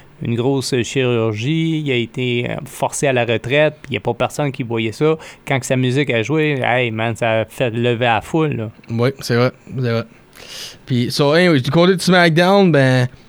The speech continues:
Speaker 2: Bianca Belair va contre, euh, Bayley. Puis Logan Paul et Mysterio va avoir un weigh-in. Ben, on sait déjà qui ce qui est plus pesant et qui ce qui est moins pesant, là, ben, on, ils vont le faire pareil, juste pour voir la différence.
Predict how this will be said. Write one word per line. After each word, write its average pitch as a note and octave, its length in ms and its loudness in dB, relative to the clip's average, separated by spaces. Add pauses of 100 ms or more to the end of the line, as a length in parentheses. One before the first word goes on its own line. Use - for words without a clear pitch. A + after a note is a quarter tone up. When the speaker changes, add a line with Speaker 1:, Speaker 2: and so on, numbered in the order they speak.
(200)
Speaker 2:
Bianca E3 380 4
Belair F#3+ 580 6 (100)
va C#3+ 220 2
contre, E3 400 4
euh, D3 320 6
Bayley. D3+ 640 6 (800)
Puis C#3 320 4
Logan G#3+ 440 4
Paul A3+ 280 6
et - 20 6
Mysterio A3 260 4
va G3+ 120 4
avoir F#3 260 4
un F3+ 120 6
weigh-in. E3 460 4 (640)
Ben, B2 260 2
on A#2+ 60 2
sait D3+ 120 -2
déjà D3+ 160 4
qui - 120 -6
ce - 40 -4
qui F3 80 2
est D3+ 40 2
plus D#3+ 200 0
pesant E3 260 2
et D#3 120 2
qui D3 140 -4
ce C#3 80 -8
qui E3 60 0
est D3+ 40 2
moins D3+ 160 4
pesant, C#3 320 2
là, G#3 140 4
ben, B2 220 0 (640)
on, B2+ 280 0
ils B2+ 100 0
vont C3 100 2
le B2+ 40 4
faire D3 160 4
pareil, C#3+ 360 4 (300)
juste B2+ 160 -6
pour C3+ 100 -2
voir C3 120 2
la B2+ 60 2
différence. B2 540 -2